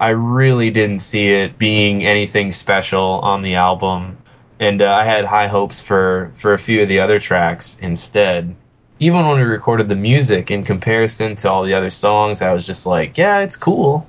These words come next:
you know, but it's, it's gonna be a track seven wherever I can kind of bury it in the album 'cause, you know, I just didn't see anything extremely special. I mean, I felt it was a great song and, and I was really stoked on it and I felt like it, it fit the rest of the album really well.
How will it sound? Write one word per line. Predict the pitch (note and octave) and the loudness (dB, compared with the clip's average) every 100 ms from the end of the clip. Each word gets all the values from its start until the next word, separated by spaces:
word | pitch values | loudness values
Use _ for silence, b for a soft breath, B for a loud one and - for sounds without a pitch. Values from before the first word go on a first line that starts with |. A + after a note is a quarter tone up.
| - | -2
you | A2+ | 0
know, | A2 A2+ B2 | 2 2 0
but | A2 G#2 G2 | 4 2 4
it's, | A2+ A2 - - - | 2 0 0 -2 -2
it's | A#2 - | -4 0
gonna | C3+ B2 | 0 0
be | B2+ C3 | 0 0
a | A2+ | 0
track | B2+ B2+ B2 B2 | 0 0 0 -4
seven | - B2+ B2 A2 G#2+ | -2 0 0 -2 0
wherever | G#2+ A2 | 0 2
I | A2+ A2 | 2 0
can | A2 | -4
kind | G2+ A2+ | -4 -2
of | F#2+ - | -4 -2
bury | G2+ A2 A#2 G#2 | 2 2 2 -2
it | G2 F#2+ D3 | -4 -4 -2
in | C#3+ | 0
the | C3+ A#2+ | 2 2
album | B2+ C3 A2+ G#2+ | 2 2 -4 -6
'cause, | A2+ G#2+ G2+ - | 0 0 0 -6
you | A#2+ | -6
know, | G#2 G2+ | 0 0
I | A#2 | 0
just | A2+ - | 0 0
didn't | B2+ A#2+ G#2 | 2 0 -2
see | - A2+ | 0 2
anything | A2+ G#2+ - G#2 G#2 G2+ G2 A2 | 2 0 0 2 2 -2 -6 -4
extremely | G2+ - A2 G#2+ G#2 G2+ G2 F#2+ F2+ | -4 -2 0 0 2 2 2 2 -2
special. | - - B2+ B2+ A#2 | -6 -2 0 0 0
I | A2 | 0
mean, | A2+ | 0
I | A#2 - | -2 0
felt | D3+ D#3 C#3+ | 0 0 -2
it | B2+ | -4
was | A2+ | -6
a | |
great | G#2 A#2 B2+ - | -4 -2 -2 -2
song | A#2 A#2 C3 A#2+ | 0 0 0 -4
and, | |
and | G#2 A2 | -6 -4
I | A2 | -4
was | G#2 | -4
really | G#2+ A2+ | -4 -4
stoked | G#2 A2 A2 A2+ A2+ | -4 -2 -2 0 -2
on | A2+ | 0
it | A#2+ | -2
and | G2+ | -2
I | G2 | -4
felt | - A2 | 0 0
like | F2 - | 0 -4
it, | G2 - | -6 -6
it | G2 - | -8 -10
fit | - C3+ - | -4 -4 -2
the | A2+ | 0
rest | A2+ A2 | 0 -2
of | G2+ | -2
the | F#2+ | 2
album | G2+ A2 | 2 2
really | G2+ G2 F#2 | -2 -4 -2
well. | F#2 F#2 B2 D3+ | 0 0 0 -4